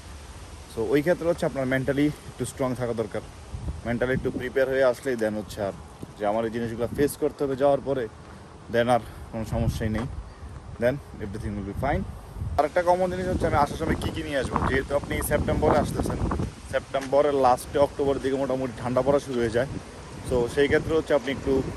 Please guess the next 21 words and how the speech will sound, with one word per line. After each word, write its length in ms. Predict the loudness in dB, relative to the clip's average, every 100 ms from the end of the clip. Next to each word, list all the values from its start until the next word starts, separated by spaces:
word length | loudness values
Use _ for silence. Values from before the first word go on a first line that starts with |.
| -10 -10 -4 -4 -2 0
দেশ 100 | 0 0
থেকে 140 | 0 4
ভালো 180 | 4 4 2
উইন্টার 280 | 0 4 4 6 4
জ্যাকেট 240 | 4 2 0
নিয়ে 100 | 0
আসতে 140 | 2 4
ভালো 100 | 4
হবে। 120 | 4 4
ঢাকাতে 320 | 2 2 0 4
বা 60 | 4 4
অন্যান্য 260 | 2 -2 -4
সিটিতে 240 | -4 -2 -2
হচ্ছে 140 | -2 -4
এরকম 220 | -2 -4 -4 -8 -12 -14 -4 2
আলাদা, 240 | 6 6 8
যারা 160 | 8 8 6 2 -4
মানে 160 | -4 -6 -10 -6 -6
দেশের 200 | -2 4
বাইরে 180 | 6 6
যায়, 140 | 4